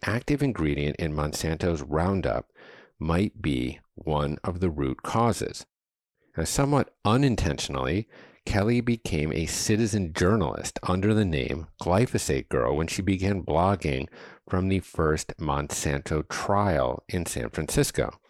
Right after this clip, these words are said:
In this episode, Kelly shares how she coped with and cured her own illness and how she followed the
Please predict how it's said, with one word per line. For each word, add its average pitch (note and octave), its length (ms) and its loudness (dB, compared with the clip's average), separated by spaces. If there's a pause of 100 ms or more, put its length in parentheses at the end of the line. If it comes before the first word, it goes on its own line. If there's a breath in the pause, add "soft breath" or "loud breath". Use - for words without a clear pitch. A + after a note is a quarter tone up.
(380 soft breath)
In F#2 260 4
this C#3+ 180 4
episode, D2 520 0
Kelly C#3+ 320 2
shares E2 460 0
how E2 120 0
she E2+ 220 -2
coped C3 480 0
with F#2 240 0
and F#2 220 -4
cured D3 420 2
her C3 240 0
own A2+ 320 2
illness F#2+ 500 0 (420 loud breath)
and F2+ 120 2
how F#2+ 160 2
she - 180 0
followed A2+ 600 2
the F2 180 2